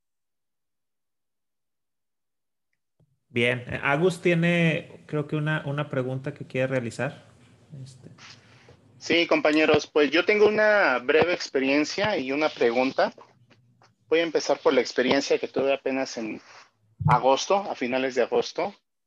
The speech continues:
Speaker 2: eh, en un viaje, eh,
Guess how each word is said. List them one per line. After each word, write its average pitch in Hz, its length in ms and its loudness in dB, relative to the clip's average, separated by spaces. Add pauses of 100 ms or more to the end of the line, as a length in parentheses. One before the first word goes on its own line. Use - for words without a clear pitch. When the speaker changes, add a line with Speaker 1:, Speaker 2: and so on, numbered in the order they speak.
(760)
Speaker 2:
eh, 120 640 -2 (140)
en 143 160 0
un 156 100 -2
viaje, 143 540 0 (340)
eh, 113 560 -8